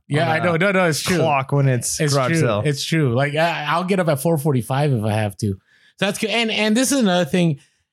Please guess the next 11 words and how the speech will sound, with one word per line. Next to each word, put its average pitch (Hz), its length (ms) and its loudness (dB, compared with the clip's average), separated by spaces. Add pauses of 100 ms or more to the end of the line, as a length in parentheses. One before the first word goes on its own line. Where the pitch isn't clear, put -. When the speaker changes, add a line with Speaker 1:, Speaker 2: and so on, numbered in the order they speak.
(100)
Speaker 1:
Make, 185 460 -2
this 170 180 2
is, 160 300 0
we're 156 160 0
getting 151 200 2
very 139 220 2
basic 131 360 -2
here, 123 100 0
but 113 160 0
it's 135 180 0
true. 127 380 2